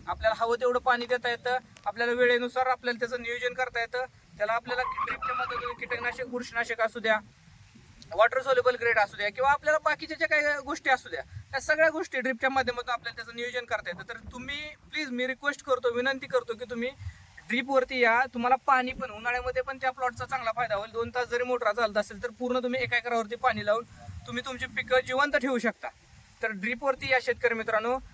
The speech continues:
आणि दुसरा विषय असा राहिला की तुम्हाला तर मी पाठीमागं फिरून दाखवतो की ह्या प्लॉटमध्ये आम्ही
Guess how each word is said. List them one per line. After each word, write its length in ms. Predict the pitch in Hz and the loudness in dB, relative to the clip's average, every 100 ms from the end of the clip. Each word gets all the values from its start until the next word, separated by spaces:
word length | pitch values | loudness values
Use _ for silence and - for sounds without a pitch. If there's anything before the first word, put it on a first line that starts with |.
| - | -2
आणि 440 | 190 240 262 269 262 | 0 0 0 -2 -4
दुसरा 280 | 254 254 311 | -6 2 4
विषय 200 | 294 294 | 4 2
असा 220 | 269 269 | 2 4
राहिला 200 | 269 247 | 2 2
की 80 | 247 | 0
तुम्हाला 240 | 247 247 247 | -2 -2 0
तर 120 | 254 | 0
मी 80 | 254 | 2
पाठीमागं 400 | 262 254 233 226 | 2 2 -2 -2
फिरून 260 | 240 220 | 0 0
दाखवतो 400 | 220 190 170 190 247 - - - | 0 -2 -4 -4 -6 -12 -6 0
की 100 | 226 | 4
ह्या 180 | 254 269 | 8 8
प्लॉटमध्ये 480 | 285 277 254 240 240 | 8 6 6 2 4
आम्ही 380 | 247 233 247 | 4 6 4